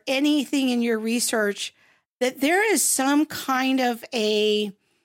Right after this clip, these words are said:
school to children's hospital pipeline that is emerging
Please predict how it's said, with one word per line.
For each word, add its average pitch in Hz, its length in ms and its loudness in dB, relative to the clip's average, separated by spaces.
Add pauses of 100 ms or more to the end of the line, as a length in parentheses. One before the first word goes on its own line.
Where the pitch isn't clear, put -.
(1200)
school 320 840 2
to 277 520 0
children's 302 720 0
hospital 262 760 -2
pipeline 190 1040 -4 (580)
that 226 300 0
is 226 180 2
emerging 220 760 -2